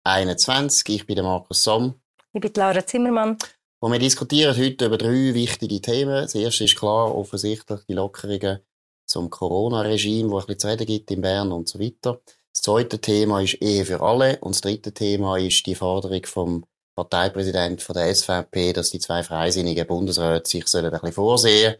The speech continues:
Speaker 1: wenn sie da weiterhin eine Politik machen, die der S V P nicht passt. Laura Zimmermann, wie schätzt du ein, wird der Bundesrat am Mittwoch,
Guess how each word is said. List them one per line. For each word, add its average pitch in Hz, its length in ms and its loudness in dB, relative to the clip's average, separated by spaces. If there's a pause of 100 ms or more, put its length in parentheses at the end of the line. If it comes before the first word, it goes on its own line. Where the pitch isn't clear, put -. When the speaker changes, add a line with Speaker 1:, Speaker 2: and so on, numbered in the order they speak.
(180)
Speaker 1:
wenn 92 120 0
sie 90 120 -2
da 87 120 2
weiterhin 85 520 -2
eine 80 100 0
Politik 82 480 -4
machen, 87 340 -4
die 82 80 -4
der 78 140 0
S 78 140 0
V 78 100 -4
P 76 240 -6
nicht 76 240 -8
passt. - 400 2 (400)
Laura 95 260 2
Zimmermann, 110 480 4
wie 101 100 0
schätzt 98 460 0
du - 20 -2
ein, 110 180 0
wird 104 240 0
der 95 60 -6
Bundesrat 95 720 -2
am 95 80 -4
Mittwoch, 107 560 -2